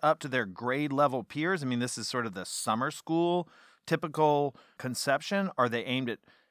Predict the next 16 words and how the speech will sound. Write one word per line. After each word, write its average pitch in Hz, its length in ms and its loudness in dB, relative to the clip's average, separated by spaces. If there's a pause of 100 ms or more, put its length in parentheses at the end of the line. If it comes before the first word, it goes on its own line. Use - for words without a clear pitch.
(160)
helping 143 300 6
students 147 320 0
tread 147 340 6
water 127 420 8
to 127 140 -8
prevent 117 540 0
summer 135 340 4
slide 113 460 6
now? 165 600 2
Are 131 200 8
they 117 240 2
credit 151 500 4
recovery 147 560 4
for 123 300 2
a 110 140 2
rough 104 680 0